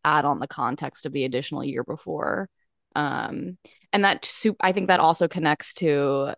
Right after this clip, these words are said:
like, repetition in Judaism in general. So, like, in the Amidah, you say "Kadosh, Kadosh, Kadosh" three times. Um, and that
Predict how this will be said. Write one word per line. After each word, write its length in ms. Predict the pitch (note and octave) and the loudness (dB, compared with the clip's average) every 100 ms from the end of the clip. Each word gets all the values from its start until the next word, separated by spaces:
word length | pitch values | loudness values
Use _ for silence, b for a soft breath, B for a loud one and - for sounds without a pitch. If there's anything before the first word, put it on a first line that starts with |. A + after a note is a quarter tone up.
| _ - | _ -2
like, 240 | C3+ C3 | -2 -2
repetition 840 | D3 D3+ E3+ F3+ D#3+ - D3 D3+ D3 | 2 2 2 0 -2 0 -2 -2 -2
in 200 | D#3 D#3 | -2 -2
Judaism 500 | D#3 C#3+ C#3+ C3+ C#3+ | -2 0 0 0 0
in 180 | - C3 | 0 0
general. 400 | B2+ F#2 F#2 D3 | 2 2 2 2
So, 280 | - E3 D3+ | 2 2 4
like, 220 | D3 C#3 | 2 2
in 140 | F3 E3+ | 2 2
the 200 | D#3+ - - | 2 2 2
Amidah, 520 | C#3+ D3 D3+ C#3+ D3 | 2 2 2 2 2
you 80 | D3+ | -2
say 320 | D3+ C3+ C#3 | -2 -2 -2
"Kadosh, 400 | D#3+ C#3+ C#3 C3+ | -2 0 0 0
Kadosh, 320 | D#3+ C#3 B2+ - | -2 0 -2 0
Kadosh" 580 | C3+ C3+ C3+ E3 - - - | -2 2 2 0 -4 -14 -6
three 180 | D3+ C3+ | -4 -2
times. 640 | C#3+ C#3 C#3+ F3+ A3+ - B B B B | -2 0 2 4 2 0 B B B B
Um, 340 | D3 D#3+ B2+ B2+ | 4 6 4 2
and 160 | E3 D#3+ | 2 6
that 260 | D#3 C3+ | 6 6